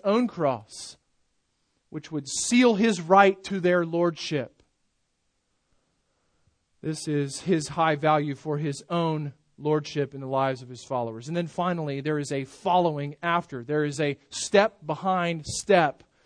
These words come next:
of those who are disciples of Christ. John MacArthur makes these helpful comments on this section. Listen to this,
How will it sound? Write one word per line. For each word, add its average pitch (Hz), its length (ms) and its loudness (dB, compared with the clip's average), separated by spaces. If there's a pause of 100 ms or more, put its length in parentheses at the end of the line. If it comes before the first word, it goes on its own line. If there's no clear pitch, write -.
(240)
of 143 160 -8
those 151 400 2
who 151 180 -8
are 135 400 -2 (160)
disciples 131 800 -6 (340)
of 135 140 -12
Christ. 147 640 -2 (920)
John 180 200 2
MacArthur 170 400 0
makes 156 240 -4
these 156 180 -6
helpful 175 360 -2
comments 160 680 -4 (320)
on 165 180 0
this 156 220 -2
section. 156 320 -2
Listen 165 240 -6
to 151 60 -4
this, 147 440 -4